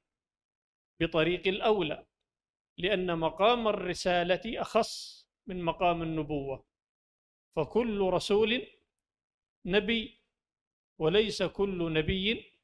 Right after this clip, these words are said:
رسولا، وبذلك وردت الأحاديث المتواترة". انتهى كلامه بنحوه. وأما نزول عيسى عليه السلام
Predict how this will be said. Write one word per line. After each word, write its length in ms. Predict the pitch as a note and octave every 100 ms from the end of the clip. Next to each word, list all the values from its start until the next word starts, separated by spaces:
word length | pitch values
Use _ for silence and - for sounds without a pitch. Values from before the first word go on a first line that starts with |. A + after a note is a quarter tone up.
| _ _ _ _ _ _ G3
رسولا، 500 | G3+ G3+ E3 - - _ _ _ _ _ _ _ _
وبذلك 760 | F3+ F3+ E3+ F3 F#3 F#3+ A#3 -
وردت 480 | F3 F#3 F3 E3+ F3
الأحاديث 720 | F#3+ - - E3+ D#3 F3+ E3
المتواترة". 920 | D3+ C#3+ C#3+ C#3 B2+ - C3+ C3 - _ _ _ -
انتهى 420 | D#3 D3+ D#3+ D#3
كلامه 540 | - D3+ D#3+ - C#3+ C#3+
بنحوه. 500 | D3+ C#3 - C3 _ _ _ _ _ _ _ _ _ _ _ _ -
وأما 480 | G3+ C#4 C#4 A3+
نزول 400 | G#3 G3 F#3+ G3
عيسى 280 | F3+ F#3 -
عليه 360 | D#3+ E3 E3 D#3+
السلام 420 | - E3 D3+